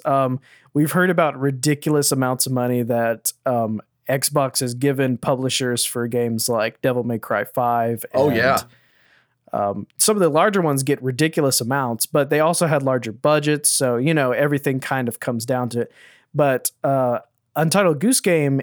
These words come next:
Speaker 1: is a very out of left field indie game that no one expected to blow up on social media.
Speaker 2: Very low
Speaker 1: And
Speaker 2: budget game,
Speaker 1: I'm
Speaker 2: too.
Speaker 1: sure, I'm sure that Game Pass gave them a lot.
Speaker 2: Oh, yeah. It's
Speaker 1: <laughs> Or
Speaker 2: a, it ex-,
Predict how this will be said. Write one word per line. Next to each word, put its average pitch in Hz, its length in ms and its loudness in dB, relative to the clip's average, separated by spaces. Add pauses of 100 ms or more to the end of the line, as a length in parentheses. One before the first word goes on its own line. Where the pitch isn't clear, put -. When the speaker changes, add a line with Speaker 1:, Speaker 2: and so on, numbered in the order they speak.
Speaker 1:
is 143 220 0
a 127 80 -2
very 156 640 2 (920)
out 170 180 2
of 147 320 -4
left 165 260 2
field 151 580 0 (120)
indie 160 360 2
game 139 440 2
that 123 280 0
no 143 140 2
one 156 160 0
expected 139 560 -2
to 131 80 -2
blow 131 260 0
up 127 160 -2
on 127 140 -2
social 131 320 -2
media. 120 480 -2 (140)
Speaker 2:
Very 123 380 2
low 113 200 4
Speaker 1:
And 95 80 2
Speaker 2:
budget 101 320 0
game, 90 220 2
Speaker 1:
I'm 151 100 2
Speaker 2:
too. 160 100 2
Speaker 1:
sure, 156 720 2 (480)
I'm 151 120 0
sure 190 240 0
that 131 280 2
Game 139 240 0
Pass 131 460 0 (580)
gave 139 200 2
them 123 180 0
a 101 120 -2
lot. 117 600 -2
Speaker 2:
Oh, 143 340 4
yeah. 170 280 2
It's 151 240 4
Speaker 1:
<laughs> - 0 -
Or 180 80 6
Speaker 2:
a, 151 100 0
it 180 120 0
ex-, - 280 -2